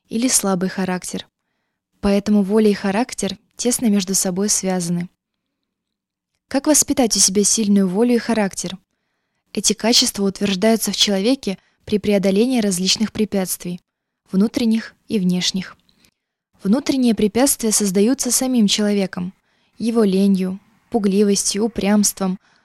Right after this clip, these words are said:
ложным самолюбием, стеснительностью, пассивностью, сомнениями. Внешние могут создаваться другими людьми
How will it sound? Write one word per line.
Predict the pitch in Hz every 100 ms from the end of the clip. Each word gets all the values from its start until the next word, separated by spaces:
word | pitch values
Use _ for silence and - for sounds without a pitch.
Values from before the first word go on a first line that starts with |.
| _ -
ложным | 254 247 220
самолюбием, | 202 208 196 185 202 202 202 185 196 _
стеснительностью, | - - 240 - 208 208 202 196 - - 190 190 _ _ _ -
пассивностью, | 233 - 202 190 185 - - 185 - _ -
сомнениями. | - 226 190 180 185 185 175 175 - _ _ _ _ _ _ _ _ _
Внешние | 190 214 285 233 214
могут | 220 226
создаваться | - 208 202 214 247 240
другими | 240 240 214 196
людьми | 196 175 185